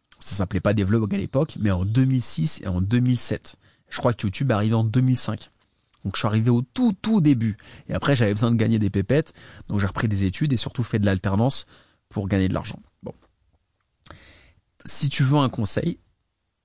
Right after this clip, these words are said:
pour un look cinéma, tu filmes en vingt-cinq P, vingt-cinq images par seconde. Et ça va te donner un rendu très cinématographique. Par contre, fais pas de ralenti.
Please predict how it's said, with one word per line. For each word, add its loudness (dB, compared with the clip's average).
pour 2
un 4
look 0
cinéma, 0
tu -6
filmes 2
en 4
vingt-cinq 0
P, -2
vingt-cinq 0
images 0
par -4
seconde. -2
Et 0
ça 2
va 2
te 0
donner 2
un 0
rendu 0
très 0
cinématographique. -2
Par -2
contre, 0
fais 0
pas 0
de 4
ralenti. 0